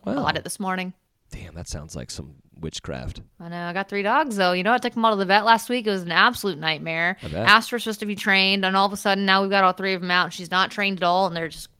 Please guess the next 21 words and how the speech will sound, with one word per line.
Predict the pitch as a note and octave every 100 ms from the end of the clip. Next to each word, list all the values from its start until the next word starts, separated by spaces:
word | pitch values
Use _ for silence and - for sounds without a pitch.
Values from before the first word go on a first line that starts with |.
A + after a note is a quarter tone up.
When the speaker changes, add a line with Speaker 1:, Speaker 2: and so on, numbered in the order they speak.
| _ -
Speaker 1:
going | F3+ F#3
nuts. | D#3+ - - -
Speaker 2:
Yeah. | E2 D2+ D#2 _ _ - _ _ _ -
Dang. | - F2 E2+ - - _ _ _ _ _ _ _ -
Speaker 1:
It | G3
sold | A3+ A3+
me. | G3 F#3+ - _ -
Speaker 2:
That's | -
great. | - A#2 - _ _ _ _
I | B2
did | B2 E3
want | D#3 C#3+ C3
to, | A#2+ A2+
uh, | A2+ G2+ G2 F2+ F2+ D#2 - _ _ -
talk | A2+
about | A2 D#2+
my | F#2
brother's | F2 G2+ G#2 G2 -
company. | - A2 - D#2 F#2 - _ -
It's | -
called | G2+